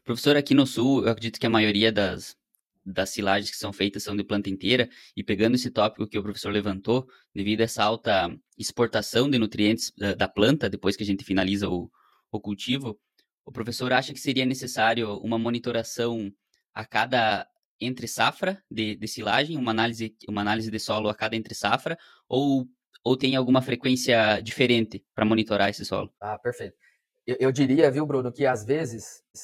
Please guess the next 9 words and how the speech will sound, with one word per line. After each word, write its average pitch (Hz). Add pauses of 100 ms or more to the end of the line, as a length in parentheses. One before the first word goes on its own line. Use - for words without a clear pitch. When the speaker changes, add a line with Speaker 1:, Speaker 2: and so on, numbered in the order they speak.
(500)
Speaker 2:
é, 110 (1000)
os 113
agrônomos 127
aí 120
que -
assistirem, 123
me 127
desculpem, 120
tá? 120